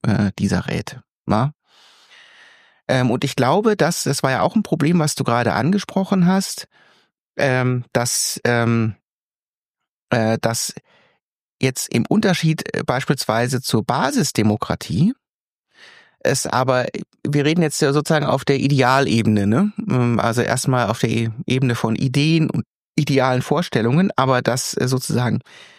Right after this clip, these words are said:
ähm, in, in dieser Konzeption einer Rätedemokratie, glaube ich, auch solchen Problemen, wie du sie mit Blick auf Finanz- und Wirtschaftspolitik angesprochen hast, äh, dass da durchaus sozusagen, dass denen entgegen, äh,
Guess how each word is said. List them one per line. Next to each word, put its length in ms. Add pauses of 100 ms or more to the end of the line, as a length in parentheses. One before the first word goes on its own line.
(280)
ähm, 320 (340)
in, 300
in 140
dieser 260
Konzeption 640
einer 260
Rätedemokratie, 1120 (600)
glaube 300
ich, 140
auch 140
solchen 320
Problemen, 520
wie 100
du 180
sie 160
mit 200
Blick 260
auf 180
Finanz- 400
und 140
Wirtschaftspolitik 840
angesprochen 560
hast, 480
äh, 320
dass 220
da 140
durchaus 720
sozusagen, 680
dass 180
denen 220
entgegen, 540 (440)
äh, 260